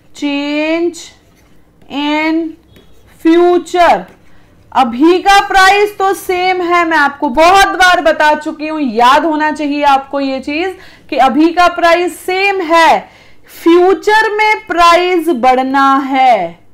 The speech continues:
अभी की demand बढ़ जाती है, Future में price गिरना है, अभी की demand कम हो जाती है, गिर जाती है।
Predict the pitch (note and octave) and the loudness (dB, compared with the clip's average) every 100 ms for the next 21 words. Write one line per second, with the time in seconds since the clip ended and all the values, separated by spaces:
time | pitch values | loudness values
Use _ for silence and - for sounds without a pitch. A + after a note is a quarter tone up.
0 | _ - C4+ A3+ B3+ F4 G4 G4 F#4+ F4+ | _ -2 0 0 2 4 2 0 -2 -2
1 | E4+ E4 E4+ E4 A#3 B3+ C#4+ B3 C4 B3 | 0 0 0 -2 -4 -2 -2 0 2 0
2 | B3 B3+ A#3+ B3 G#3 E3 D3+ - - B3+ | 0 -8 -8 -4 -2 -2 -6 -12 -8 -6
3 | C4 C4+ E4+ F#4 G4 G4+ G4 F4+ F4+ F4 | -6 -2 0 2 0 -2 0 0 2 0
4 | C4+ A3 C4 C#4+ E4+ F4 F4+ F4 F4 C#4 | -4 -4 -4 -2 0 2 2 0 0 0
5 | C#4 C#4 D4+ C#4 C4 C4+ D4+ F4+ F#4 - | -2 -6 -6 -8 -4 -2 0 -2 -4 -12
6 | - _ - F#4 G4 F#4 E4 C#4 C#4+ C#4 | -20 _ -4 -2 0 0 0 0 0 0
7 | D4+ D#4 E4 C4+ D4 C#4+ B3+ A#3+ A3 A3+ | -4 -2 0 0 -2 -4 0 0 -2 -8
8 | A3+ G3+ | -8 -8